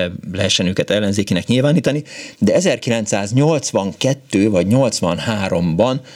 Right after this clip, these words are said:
a politikai bizottságnak volt egy határozata a független békemozgalmakról, amiben leírták azt,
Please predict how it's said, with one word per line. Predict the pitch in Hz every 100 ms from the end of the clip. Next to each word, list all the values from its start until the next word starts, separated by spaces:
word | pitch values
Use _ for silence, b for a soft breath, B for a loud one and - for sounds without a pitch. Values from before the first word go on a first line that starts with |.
| B B
a | B
politikai | - 170 147 110 104
bizottságnak | 117 107 101 95 92 -
volt | 131 120 -
egy | 87 90 -
határozata | 104 107 87 90 98 95 104
a |
független | - 131 113 - 87 87
békemozgalmakról, | 85 85 87 87 82 80 - - 143 175 -
amiben | - 185 120 104 95
leírták | 117 110 87 - - -
azt, | 147 -